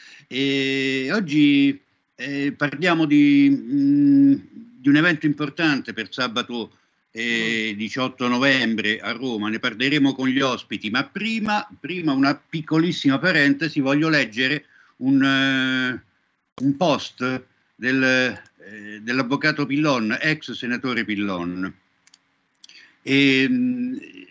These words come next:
recita: "A nome della famiglia di Indy", Indy è una bambina di neanche un anno, "ringrazio di vero cuore il Presidente del Consiglio e tutti i ministri per la celere concessione della cittadinanza alla piccola Indy Gregory.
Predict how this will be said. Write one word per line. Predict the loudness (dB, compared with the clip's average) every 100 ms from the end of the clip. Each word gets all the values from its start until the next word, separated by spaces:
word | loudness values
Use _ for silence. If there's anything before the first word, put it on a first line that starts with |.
| _ -4
recita: | 0 0 -2 -6 -4
"A | 0
nome | 0 0 0
della | 0 -2
famiglia | -2 -6 -4 -4
di | -2 -4 -2 -4
Indy", | -2 -2 -2 -2 -4
Indy | -4 -2
è | 0
una | -2
bambina | -2 -2 -2 -2
di | -2
neanche | 0 0 -2 -4
un | -4 -8 -16
anno, | -10 -6 -4 -4 -8 -20 -18
"ringrazio | -2 2 2 2 0 0
di | 2
vero | 2 2 0
cuore | -2 -2 -2 -4
il | -4
Presidente | -6 -4 -2 -2 -2
del | -4
Consiglio | -4 -6 -4 -4 -4
e |
tutti | -6 -4
i | 0
ministri | 2 2 0 -2 -2
per | 0 -2
la | -4
celere | -2 0 0 -2 -4
concessione | -6 -6 -6 -8 -8 -6 -4 -2
della | -2 -2
cittadinanza | -4 -4 -6 -2 0 2 0 -2
alla | -4
piccola | -4 -4 -2 2
Indy | 4 2
Gregory. | 0 -2 -4 -10 -14